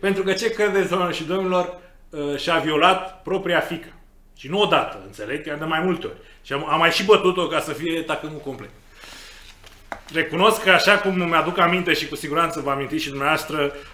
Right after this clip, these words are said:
uh, îmi dă fiori, uh, pe șirea spinării gândul că aș putea fi vreodată cetățean de onoare al vreunui oraș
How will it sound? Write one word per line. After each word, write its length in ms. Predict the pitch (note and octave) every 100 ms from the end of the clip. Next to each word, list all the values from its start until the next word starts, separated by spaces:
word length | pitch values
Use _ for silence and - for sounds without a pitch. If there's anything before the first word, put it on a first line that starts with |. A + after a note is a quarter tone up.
| -
uh, 100 | C#3 C3+ C3+
îmi 140 | B2+ C#3
dă 120 | F#3
fiori, 500 | G3 D#3+ F#3 F3+ - - - - C#3+
uh, 60 | C3 B2 A#2+ G2+ - -
pe 100 | C3+
șirea 260 | - D#3+
spinării 640 | C#3+ D3 D3 E3 D3+ C#3+ B2
gândul 420 | D#3+ E3+ D3+ C#3+
că 260 | C#3+ C3 B2
aș 80 | B2
putea 300 | C3+ E3 D#3+
fi 140 | F3+
vreodată 640 | D3 C3+ D3 C#3+ - C3+ C3
cetățean 420 | - B2+ D3 C#3
de 60 | B2+
onoare 320 | B2+ C#3 C3
al 140 | B2+ A#2+
vreunui 220 | C3 B2+
oraș 220 | B2 -